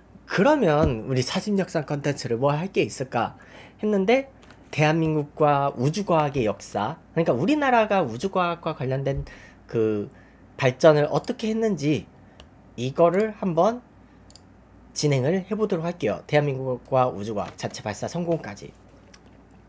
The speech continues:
급하게 제작을 했고요. 그래서 컨텐츠 기획 계기는요, 이천이십이 년 유월 이십일 일 누리호 발사 성공을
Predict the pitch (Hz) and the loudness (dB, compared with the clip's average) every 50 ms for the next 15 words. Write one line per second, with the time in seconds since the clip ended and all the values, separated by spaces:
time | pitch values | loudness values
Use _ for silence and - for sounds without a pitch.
0 | - - - - - - - - 123 - - 135 117 123 113 - 104 - 101 104 | -20 -20 -20 -20 -20 -16 -10 -6 -6 -4 -4 -2 -2 -2 -4 -4 -4 -6 -6 -6
1 | 113 123 - - 87 85 - - - - - - - - - - - - - - | -8 -10 -10 -8 -8 -8 -10 -10 -16 -20 -20 -20 -20 -20 -20 -20 -20 -20 -18 -18
2 | - - - - - - - - 156 151 - 202 - 285 277 294 294 294 - 247 | -20 -20 -20 -20 -20 -12 -6 -2 -2 -2 -2 -2 -2 0 0 0 0 -2 -4 -6
3 | - - 143 151 151 - - 135 123 147 147 131 127 151 185 165 120 - - - | 0 2 4 4 4 2 -2 -2 0 0 0 0 2 0 0 0 -2 -4 -12 -20
4 | - - - - - - - 151 147 143 - 175 165 147 131 120 139 147 135 139 | -20 -20 -20 -20 -20 -8 -4 -4 -2 2 4 4 4 4 2 0 0 0 0 2
5 | 139 139 120 104 107 113 123 120 107 107 123 127 117 104 110 117 160 190 147 - | 2 2 2 2 2 2 2 2 0 0 -2 0 0 2 2 2 0 0 -2 -4
6 | 123 120 123 147 135 120 139 127 - 110 101 - 139 127 143 127 117 110 110 127 | -4 0 0 2 2 0 0 -2 -4 -4 -2 0 0 0 0 -2 0 2 2 4
7 | 165 190 214 214 | 4 4 2 0